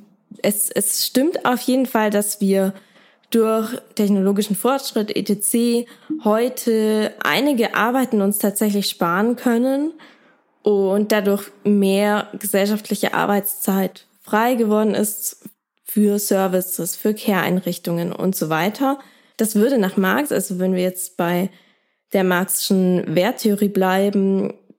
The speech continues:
vor allem bedeuten, dass unsere, ja, gesellschaftlich notwendige Arbeitszeit, die wir zu unserer gesellschaftlichen Überleben, Reproduktion aufwenden müssen, dass die sinkt und dass wir in dem Falle einfach,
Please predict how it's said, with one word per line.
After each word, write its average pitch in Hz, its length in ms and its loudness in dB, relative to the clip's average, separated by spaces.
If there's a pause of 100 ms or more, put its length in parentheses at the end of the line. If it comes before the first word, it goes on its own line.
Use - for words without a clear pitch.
(220)
vor - 440 -4
allem 196 220 2
bedeuten, 196 440 0
dass 180 220 -2
unsere, 190 580 -2 (380)
ja, 170 300 0
gesellschaftlich 196 800 0
notwendige 196 720 2
Arbeitszeit, 233 960 0
die 185 140 -2
wir 180 220 -2
zu - 180 -10
unserer 190 480 0 (400)
gesellschaftlichen 190 1200 0 (300)
Überleben, 208 720 2
Reproduktion 220 1000 0
aufwenden 220 800 0
müssen, 247 500 0 (280)
dass 214 220 -2
die 240 160 0
sinkt 208 420 0
und 196 180 0
dass 208 240 -2
wir 220 220 2
in 208 140 2
dem 269 240 0
Falle 233 380 0
einfach, 220 400 -2